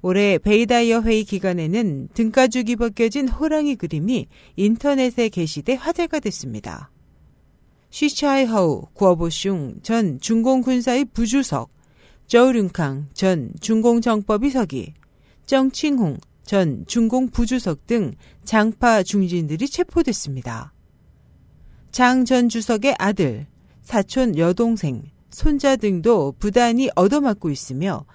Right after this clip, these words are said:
장 전 주석 자신도 당내 서열이 수차례 조정됐고 따라서 그의 사진이 실린 뉴스는 삭제됐습니다. 외부에서는 이제 중공 당국이 슈퍼 호랑이를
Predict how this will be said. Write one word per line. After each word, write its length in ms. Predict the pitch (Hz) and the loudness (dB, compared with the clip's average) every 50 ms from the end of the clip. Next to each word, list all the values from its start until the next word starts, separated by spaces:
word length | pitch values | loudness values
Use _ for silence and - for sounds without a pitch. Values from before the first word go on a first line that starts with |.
| _ - - - - - | _ -20 -20 -20 -20 -14
장 400 | - - 220 220 226 220 180 160 | -4 2 4 4 4 4 2 0
전 300 | 156 - 226 226 226 220 | 0 0 2 2 2 0
주석 360 | 208 - 220 202 - 220 208 | 0 -2 -4 -2 -2 -2 -2
자신도 720 | - - 180 160 156 - 151 151 156 208 214 185 139 - - - | -2 -4 -4 -4 -4 -4 -6 -4 -2 -2 0 0 -2 -4 -4 -2
당내 400 | 220 233 226 226 233 233 226 233 | 0 0 2 2 2 0 0 0
서열이 560 | 233 240 226 214 208 214 269 277 208 147 165 | 0 0 0 0 0 0 0 0 0 0 -2
수차례 580 | - - - 302 - - - 302 277 285 302 | -2 -4 -4 -6 -4 -2 -2 -2 0 0 -2
조정됐고 840 | 285 - - 214 208 302 302 285 254 185 147 - _ - 117 113 135 - - - _ _ _ _ - - | -2 0 -2 -2 0 0 0 -2 0 -2 -4 -8 _ -12 -12 -12 -12 -14 -20 -20 _ _ _ _ -10 0
따라서 400 | - 254 247 247 247 240 311 320 | 2 2 4 4 2 2 0 -2
그의 320 | 302 - - 247 254 269 | -2 0 0 2 2 2
사진이 480 | 262 - 269 269 254 - 254 247 247 247 | 2 2 0 -2 0 0 -2 0 0 0
실린 420 | 226 - - 247 233 226 214 190 | -2 -2 -2 0 0 0 0 0
뉴스는 680 | 165 156 156 151 - - 151 147 196 262 262 196 139 131 | 0 -2 -2 -4 -4 -6 -4 -2 -2 -2 -2 -2 -4 -6
삭제됐습니다. 1160 | - 226 277 - - - 339 302 - 208 - - - 147 139 127 - 127 120 110 113 156 _ _ _ _ _ _ _ _ _ _ _ _ _ _ _ _ - | -6 -8 -8 -8 -4 -4 -4 -2 -2 -6 -6 -6 -6 -6 -6 -6 -6 -8 -10 -10 -12 -14 _ _ _ _ _ _ _ _ _ _ _ _ _ _ _ _ -6
외부에서는 800 | - 190 214 240 220 247 269 254 254 - - 254 226 240 247 226 175 | 2 4 4 4 6 4 2 2 2 2 2 2 2 2 2 2 2
이제 500 | 180 160 - 226 240 208 139 107 104 - - _ _ _ - | 0 0 0 0 0 0 0 -4 -6 -12 -16 _ _ _ -12
중공 400 | - - 254 262 262 277 277 269 | -4 0 2 4 4 4 4 4
당국이 680 | 247 262 262 247 247 247 226 - 294 285 226 151 143 165 | 2 2 2 2 0 -2 -2 -2 -2 0 0 0 0 -2
슈퍼 400 | - - 320 - - 320 311 294 | 0 0 -2 0 2 0 0 0
호랑이를 640 | - 269 269 254 233 185 165 165 214 247 196 127 | 0 0 0 0 2 0 0 0 0 0 0 0